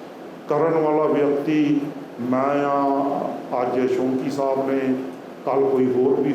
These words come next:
ਹੋ ਸਕਦਾ। ਇਹ ਕਿਸੇ ਦੀ ਬਪੋਤੀ ਨਹੀਂ ਹੈ, ਇਹ ਕਿਸੇ ਦਾ ਪਰਿਵਾਰਕ ਟਰੱਸਟ ਨਹੀਂ ਹੈ। ਗੁਰੂ ਗ੍ਰੰਥ ਤੇ ਗੁਰੂ ਪੰਥ ਸਾਹਿਬ ਜੀ ਦੇ ਨਾਂ ਤੇ ਹੈ।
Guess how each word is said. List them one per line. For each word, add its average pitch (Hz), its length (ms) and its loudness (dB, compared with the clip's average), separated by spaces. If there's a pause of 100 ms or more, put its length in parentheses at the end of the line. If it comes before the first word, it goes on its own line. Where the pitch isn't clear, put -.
(100)
ਹੋ 127 60 2
ਸਕਦਾ। 127 560 -2 (840)
ਇਹ 147 200 -2
ਕਿਸੇ 170 320 0
ਦੀ 170 180 0
ਬਪੋਤੀ 127 600 2
ਨਹੀਂ 123 340 2
ਹੈ, 95 120 -6 (1040)
ਇਹ 139 120 0
ਕਿਸੇ 156 340 0
ਦਾ 147 100 0
ਪਰਿਵਾਰਕ 120 800 0
ਟਰੱਸਟ 139 260 -2 (160)
ਨਹੀਂ 120 260 -2
ਹੈ। 113 100 -4 (540)
ਗੁਰੂ 135 280 2
ਗ੍ਰੰਥ 147 420 0
ਤੇ 147 60 0
ਗੁਰੂ 127 280 0 (100)
ਪੰਥ 135 180 -2
ਸਾਹਿਬ 123 420 -4
ਜੀ 123 80 -4
ਦੇ 120 140 0
ਨਾਂ 107 400 -4
ਤੇ 135 140 2
ਹੈ। - 200 -2